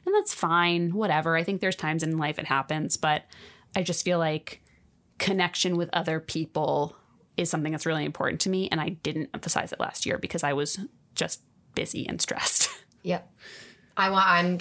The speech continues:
Speaker 2: stealing yours again because I didn't make this visual, but to be quite honest, and some of you will be like,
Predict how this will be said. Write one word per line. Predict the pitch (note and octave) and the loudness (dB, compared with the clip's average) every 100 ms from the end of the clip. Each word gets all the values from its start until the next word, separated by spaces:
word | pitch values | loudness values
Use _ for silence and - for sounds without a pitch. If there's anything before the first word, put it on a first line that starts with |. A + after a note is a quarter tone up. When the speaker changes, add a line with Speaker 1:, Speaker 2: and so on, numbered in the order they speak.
| - | -2
Speaker 2:
stealing | - F3+ F3 E3 | 0 2 2 2
yours | D#3+ | -2
again | E3 E3 D#3 - _ | 0 0 -2 -8 _
because | F#3+ G3+ F#3 | -4 0 2
I | G#3 | 4
didn't | A#3+ B3 | 4 2
make | G#3 G3+ | 2 2
this | F3 | 0
visual, | F#3 F3+ | 2 2
but | F3+ F3+ - | 2 0 -2
to | G#3 | 0
be | F3 F#3+ F3 E3 | 2 2 2 0
quite | - - F#3 E3+ | -6 0 2 4
honest, | E3+ E3+ G3 - | 2 2 4 2
and | D#3+ D3+ D3 - | 2 -4 -6 -4
some | - E3+ | -2 0
of | E3 | 0
you | E3 | -2
will | D#3 D#3+ | -2 -2
be | D#3+ | -2
like, | C#3 | -4